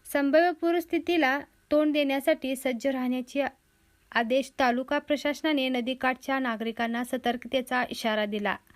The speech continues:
आतापर्यंत काळमवाडीत बावन्न टक्के तर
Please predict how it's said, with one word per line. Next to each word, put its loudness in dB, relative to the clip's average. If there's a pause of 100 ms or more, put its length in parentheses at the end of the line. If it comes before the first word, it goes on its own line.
(760)
आतापर्यंत 2 (100)
काळमवाडीत 6 (760)
बावन्न 6
टक्के 4 (120)
तर 4